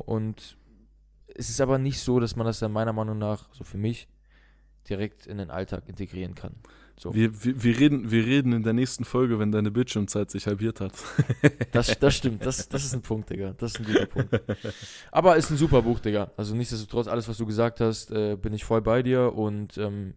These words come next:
Speaker 1: ich, ich, jeder, der irgendwie mit diesen Themen noch nie was zu tun hatte, ist es halt ein extrem, das muss man wirklich sagen, ein sehr, sehr gutes Einstiegsbuch. Und je nachdem, welches Kapitel einen da irgendwie gecatcht hat, kann man ja danach irgendwie weiter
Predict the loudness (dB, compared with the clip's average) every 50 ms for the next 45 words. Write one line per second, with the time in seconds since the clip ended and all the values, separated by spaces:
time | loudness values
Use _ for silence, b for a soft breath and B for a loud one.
0 | -14 -14 -12 -12 -12 -14 -14 -16 -16 -16 -18 _ _ _ _ _ _ -8 -2 0
1 | 2 2 2 2 2 2 2 0 -2 -4 -6 -6 -6 -8 -8 -10 -10 -10 -6 -2
2 | 0 0 0 0 -2 -4 -6 -6 -4 -4 -4 -6 -6 -6 -8 -6 -4 -4 -2 -2
3 | -2 -2 -2 -4 -6 -6 -6 b b b b b b -8 -6 -6 -4 -4 -6 -6
4 | -6 -10 -14 -14 -10 -10 -10 -8 -6 -4 -2 0 0 0 -2 -2 -4 -8 -10 _
5 | _ _ _ _ _ _ _ _ -4 -4 -2 -2 -2 -2 -2 0 0 0 0 -2
6 | -4 -2 0 0 0 0 0 -4 -6 -6 -6 -8 -8 -8 -10 -8 -2 0 0 2
7 | 2 0 -2 -2 -2 -6 -4 -4 -6 -6 -6 -4 -4 -4 -4 -4 -4 -6 -6 -6
8 | -4 -2 0 0 0 -2 -6 -12 _ _ b b b b b b b b b b
9 | b b b -4 -2 -2 -2 -2 -6 -8 -8 -6 -4 -4 -4 -4 -6 -4 -4 -4
10 | -4 -4 -6 -8 -8 -8 -12 -10 -10 -8 -8 -8 -8 -8 -8 -6 -6 -6 -4 -2
11 | -2 -2 -2 -4 -4 -6 -4 -2 -2 -2 -2 -2 -4 -4 -4 -4 -6 -6 -6 -6
12 | -6 -6 -6 -6 -8 -6 -6 -6 -6 -6 -8 -10 -10 -8 -6 -4 -2 -2 -2 -2
13 | -4 -4 -4 -6 -8